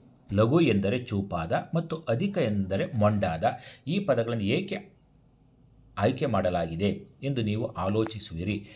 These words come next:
ನೋಡಿ, ಲಘು ಕೋನ ಅಂತ ಅಂದಾಗ ಈ ರೀತಿ ಇರುತ್ತೆ,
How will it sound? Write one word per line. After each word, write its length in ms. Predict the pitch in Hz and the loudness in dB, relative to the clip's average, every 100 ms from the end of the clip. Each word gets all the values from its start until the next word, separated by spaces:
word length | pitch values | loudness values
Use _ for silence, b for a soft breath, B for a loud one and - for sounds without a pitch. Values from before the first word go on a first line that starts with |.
| B 185 | B -2
ನೋಡಿ, 440 | 175 101 127 - - - _ _ - - - - - - 104 | 2 2 2 -2 -12 -20 _ _ -20 -20 -20 -20 -20 -14 -2
ಲಘು 320 | 110 131 185 | 0 2 0
ಕೋನ 240 | 180 151 | 0 0
ಅಂತ 240 | 135 123 123 | 2 0 0
ಅಂದಾಗ 340 | 90 80 - 82 - - - - _ _ - - _ _ - 135 | 0 -2 -6 -6 -8 -10 -20 -20 _ _ -20 -20 _ _ -8 2
ಈ 120 | 135 | 4
ರೀತಿ 400 | 110 92 80 80 | 4 2 -2 -10
ಇರುತ್ತೆ, 240 | - - | -12 -12